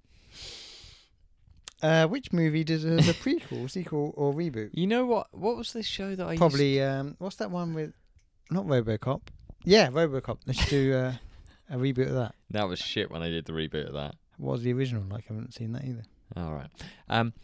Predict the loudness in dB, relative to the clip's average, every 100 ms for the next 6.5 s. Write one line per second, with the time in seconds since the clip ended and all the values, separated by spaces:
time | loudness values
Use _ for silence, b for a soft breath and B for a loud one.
0 | B -6 -2 -2 0 0 0 0 0 0
1 | -2 -2 -2 2 2 2 0 -6 -8 -8
2 | -6 -4 -2 -2 -2 -6 -6 -8 -6 -6
3 | -4 -2 0 0 0 -2 -2 -4 -8 -14
4 | -6 -6 -6 -4 0 0 0 -2 -2 -2
5 | 0 0 -2 b b b b b -4 0
6 | 0 2 2 2